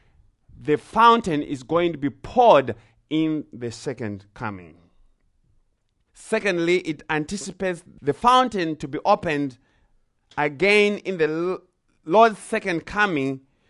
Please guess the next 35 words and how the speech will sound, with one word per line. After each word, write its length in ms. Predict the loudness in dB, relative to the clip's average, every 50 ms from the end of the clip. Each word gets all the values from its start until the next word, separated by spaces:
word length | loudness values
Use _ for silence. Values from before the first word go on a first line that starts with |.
| _ _ _ _ _ _ _ _ _ _ _ _ -4
not 340 | 4 8 8 8 8 8 4 2
as 240 | 6 8 8 8 8
the 120 | 4 2
Lord 320 | 6 8 8 8 8 6 0
dying 420 | 0 4 6 6 6 4 2 -2 -4
again, 480 | -4 -4 -2 2 4 4 6 6 4 2
because 500 | -2 -8 -10 -6 0 2 4 4 2 2 -4 -14 -10
the 140 | -4 -2 4
Lord 240 | 6 6 6 6 4
is 220 | -2 -10 -10 -10 -8
not 340 | -2 2 2 2 2 2 -2
gonna 200 | -4 -4 -4 -4
die 380 | -4 -2 0 2 2 2 0 0
again. 720 | -4 -6 -2 0 0 2 2 2 2 0 -2 -4 -8 -12 _ _ _ _ _ _ _ _ -2
And 240 | 0 0 0 0 -2
yet 300 | 0 2 2 2 2 -2 _
the 280 | -14 -6 -2 -2 -2 -2
same 440 | -4 -8 -4 0 2 2 2 0 -2
fountain 720 | -8 -10 -10 -4 -2 0 0 -2 -2 -4 -6 -6 -6 -6
is 200 | -8 -10 -10 -6
going 300 | -4 -4 -2 -2 -4 -4
to 80 | -6
be 100 | -8 -10 -8 -6
opened 460 | -6 -6 -6 -6 -8 -8 -8 -8 -10 -12 -18 _ _ _ _ _ -6
in 180 | -4 -4 -4
the 80 | -6 -8
second 460 | -10 -10 -12 -10 -8 -8 -8 -8 -10
coming. 600 | -8 -6 -4 -4 -4 -6 -10 -12 -16 -18 -20 -20 _ _ -20 -20 _ _ _ _ _ _ _ _ _ _ _ _ _ _ _ _ _ _ _ _
The 160 | -16 -12 -12 -8
fountain 580 | -2 0 2 2 2 0 -2 -2 -4 -4 -4
is 220 | -4 -8 -10 -10 -6
going 320 | -4 -2 -2 0 -2 -4
to 40 | -6
be 100 | -10 -8 -2
opened 580 | -2 -2 -2 -2 -4 -6 -4 -6 -6 -10 -12